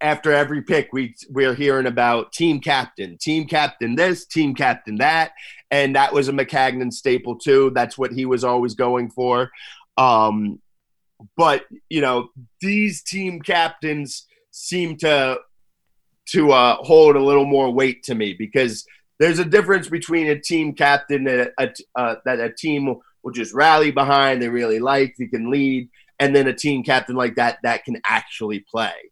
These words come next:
Um, so there's some similarities there, but I think, again, the biggest difference is obviously going offensive line early.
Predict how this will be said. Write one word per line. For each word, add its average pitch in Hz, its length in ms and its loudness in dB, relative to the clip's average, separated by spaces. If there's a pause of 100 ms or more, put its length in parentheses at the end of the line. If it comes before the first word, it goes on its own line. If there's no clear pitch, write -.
(420)
Um, 113 680 4
so 131 600 0 (420)
there's 165 200 -2
some 196 140 0
similarities 185 840 2
there, 147 220 2
but 143 180 0
I 135 140 2
think, 151 280 -6 (180)
again, 135 400 0
the 123 80 -4
biggest 156 400 2
difference 151 400 0
is 131 80 -8
obviously 135 840 2 (380)
going 147 340 6
offensive 143 540 0
line 131 320 -2
early. 117 560 -2